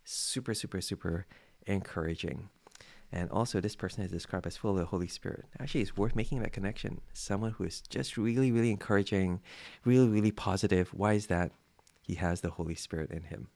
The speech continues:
I think that's something really special about Barnabas. And a great many people were added to the Lord. Verse twenty-five, "So Barnabas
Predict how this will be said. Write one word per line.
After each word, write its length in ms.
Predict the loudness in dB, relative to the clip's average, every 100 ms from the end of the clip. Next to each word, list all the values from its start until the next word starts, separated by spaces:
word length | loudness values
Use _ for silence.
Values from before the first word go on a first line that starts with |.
| -12
I 60 |
think 180 | -6 -4
that's 240 | -4 -4
something 560 | -8 -12 -10 -8 -2 0
really 240 | 2 0
special 540 | -2 -4 -6 -4 -6 -10 -16 -20 -20 -8
about 220 | -6 -4
Barnabas. 680 | -4 -4 -4 -6 -10 -18 -20 -20 -20 -20 -20 -20 -20 -20 -20 -6
And 540 | -2 2 4 4 2 -2
a 80 | -4
great 260 | 0 2 2
many 220 | 0 -2
people 280 | -2 -4 -4
were 160 | -4
added 300 | -4 -4 -4 -4
to 100 | -6
the 80 |
Lord. 380 | -4 -6 -8 -14 -20 -20 _ _ -20 -4
Verse 220 | -4 -2
twenty-five, 580 | 0 0 0 -2 -2 -2
"So 160 | -4
Barnabas 720 | -2 0 2 0 -2 -6 -8